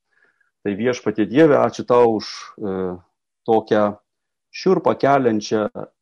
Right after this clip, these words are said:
meilę, Viešpatie, radikalią. E, Jėzau Kristau, tu esi ryškiausia spalva mano gyvenime, ryškiausias žodis mano gyvenime. Aš tau taip dėkoju, kad tu nenulaidžiauji man, Viešpatie, rodai savo aukštai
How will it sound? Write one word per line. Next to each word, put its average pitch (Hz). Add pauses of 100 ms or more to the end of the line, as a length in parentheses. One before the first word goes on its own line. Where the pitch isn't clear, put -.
(100)
meilę, 110 (160)
Viešpatie, 101
radikalią. 117
E, - (220)
Jėzau 117
Kristau, 107 (180)
tu 107
esi 107
ryškiausia 127
spalva 107
mano 98
gyvenime, 104 (460)
ryškiausias 104
žodis 117
mano 98
gyvenime. 95
Aš -
tau 104
taip 139
dėkoju, 113
kad 104 (640)
tu 113
nenulaidžiauji 113
man, 98 (180)
Viešpatie, 101
rodai 104
savo 101
aukštai 120